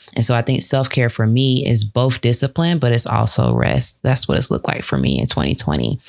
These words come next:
Um, the next question is, what,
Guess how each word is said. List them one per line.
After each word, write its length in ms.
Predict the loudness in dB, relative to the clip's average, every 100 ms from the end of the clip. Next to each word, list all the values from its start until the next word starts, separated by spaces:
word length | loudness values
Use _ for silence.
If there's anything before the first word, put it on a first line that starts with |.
| -12 -8 -6 -6 -6
Um, 260 | 0 2 4
the 140 | 2
next 340 | 2 2 0 -2
question 880 | 0 0 2 2 2 4 4 2 0 -6 -6 -8 -10 -6
is, 840 | 0 2 4 4 4 2 2 2 0 -2 -8 -20 _ _ _
what, 920 | 0 2 4 4 4 4 0 0 -4